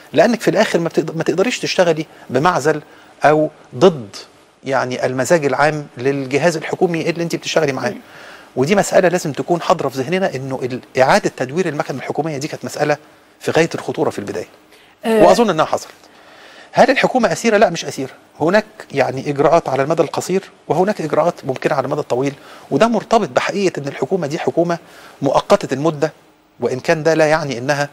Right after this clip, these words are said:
Speaker 1: مؤقتة المهمة.
Speaker 2: يعني إيه مؤقتة الم-، يعني
Speaker 1: يعني
Speaker 2: مؤقتة المدة؟ إحنا عارفين إن هي
Speaker 1: آه،
Speaker 2: ربما
Speaker 1: لكن ده لا يعني إنها حكومة تيجي تقول: "أنا هعمل الحد الأدنى لأن أنا حكومة تسيير أعمال".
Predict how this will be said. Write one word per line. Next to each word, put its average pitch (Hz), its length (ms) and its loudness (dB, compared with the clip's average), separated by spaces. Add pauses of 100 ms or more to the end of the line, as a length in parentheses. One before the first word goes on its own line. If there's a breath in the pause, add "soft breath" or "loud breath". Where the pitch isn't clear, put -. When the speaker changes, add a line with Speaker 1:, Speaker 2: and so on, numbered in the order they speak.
(360 soft breath)
Speaker 1:
مؤقتة 127 420 -2
المهمة. 101 280 -6 (560)
Speaker 2:
يعني 202 160 -2
إيه 208 80 -2
مؤقتة 208 460 -10
الم-، 196 200 -8
يعني 185 160 0
Speaker 1:
يعني 127 160 4
Speaker 2:
مؤقتة 240 440 0
المدة؟ 247 260 2
إحنا 302 160 -2
عارفين 285 420 -2
إن 220 140 -2
هي 220 180 0
Speaker 1:
آه، 127 80 8
Speaker 2:
ربما 185 340 -4
Speaker 1:
لكن 147 240 -2
ده 202 140 6
لا 220 140 6
يعني 233 260 0
إنها 190 220 -4
حكومة 185 440 -2 (320 loud breath)
تيجي 165 200 -2
تقول: 175 260 2
"أنا 143 180 0
هعمل 160 240 2
الحد 131 320 -2
الأدنى 147 340 -2 (400)
لأن 123 220 -4
أنا 147 100 0
حكومة 143 460 -2
تسيير 147 300 -2
أعمال". 107 260 -8